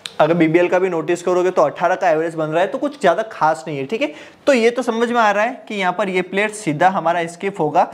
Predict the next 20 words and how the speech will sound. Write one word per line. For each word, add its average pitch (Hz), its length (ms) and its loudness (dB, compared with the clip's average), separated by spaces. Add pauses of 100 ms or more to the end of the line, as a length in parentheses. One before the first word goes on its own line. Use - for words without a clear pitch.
(240)
लेकिन 190 260 0
इसको 196 360 0
यहाँ 170 300 0
पर 208 140 -2
हम 214 100 -2
consider 185 480 -2
करेंगे 165 580 0
as 160 160 0
a 208 80 -4
captain 190 500 -2
और - 240 -2
as 156 180 0
a 262 120 2
vice 160 320 -2
captain 165 300 -2
के 165 100 2
तौर 143 240 -2
पे, 139 160 -6
ठीक 214 180 -2
है। 302 120 2